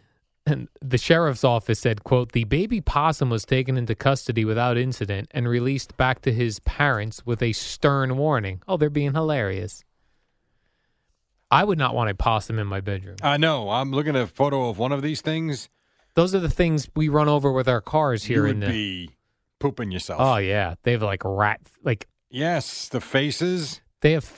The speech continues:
Speaker 1: like, ugly person faces on a rat
Speaker 2: And
Speaker 1: body.
Speaker 2: fangs. Dude,
Speaker 1: And
Speaker 2: this thing
Speaker 1: dis-
Speaker 2: looks like it'll nibble your, your, your yayas off.
Speaker 1: And disgusting curled up tails and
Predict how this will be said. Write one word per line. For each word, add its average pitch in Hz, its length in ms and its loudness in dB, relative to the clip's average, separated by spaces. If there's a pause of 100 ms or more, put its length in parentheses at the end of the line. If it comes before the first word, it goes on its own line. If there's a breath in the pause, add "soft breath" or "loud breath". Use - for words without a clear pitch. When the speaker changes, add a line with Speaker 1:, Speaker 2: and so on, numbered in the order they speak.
Speaker 1:
like, 127 260 0 (120)
ugly 143 360 4
person 143 500 4
faces 143 500 0
on 120 140 2
a 98 120 0
rat 104 300 2
Speaker 2:
And - 80 -8
Speaker 1:
body. 98 300 2
Speaker 2:
fangs. 98 800 -6 (680)
Dude, 104 440 -8 (260)
Speaker 1:
And 135 80 4
Speaker 2:
this 113 60 2 (100)
thing 135 80 -2
Speaker 1:
dis- 127 80 -2
Speaker 2:
looks 127 220 -2
like 117 160 -2
it'll 107 200 -4
nibble 127 300 -6
your, 110 260 -6
your, 101 220 -8
your 98 240 -8
yayas 92 540 -2
off. 90 280 -8 (160)
Speaker 1:
And 139 160 2
disgusting 120 760 0 (460)
curled 123 340 2
up 110 240 0
tails 113 580 -2
and 107 200 -6